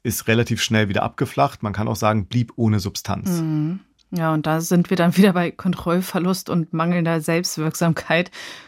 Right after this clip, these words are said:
Speaker 2: und bei, bei den Krisen eigentlich.
Speaker 1: Genau,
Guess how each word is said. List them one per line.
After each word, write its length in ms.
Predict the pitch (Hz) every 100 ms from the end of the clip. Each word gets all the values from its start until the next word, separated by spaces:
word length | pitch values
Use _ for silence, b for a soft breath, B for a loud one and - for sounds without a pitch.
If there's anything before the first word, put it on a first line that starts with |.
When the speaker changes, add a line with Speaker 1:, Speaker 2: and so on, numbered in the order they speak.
| B B -
Speaker 2:
und 380 | 180 175 185 - _ - _ -
bei, 340 | 92 127 110 -
bei 100 | 170
den 140 | 180
Krisen 360 | - 247 190 143
eigentlich. 520 | 151 151 160 - - _ _ _ -
Speaker 1:
Genau, 260 | 135 110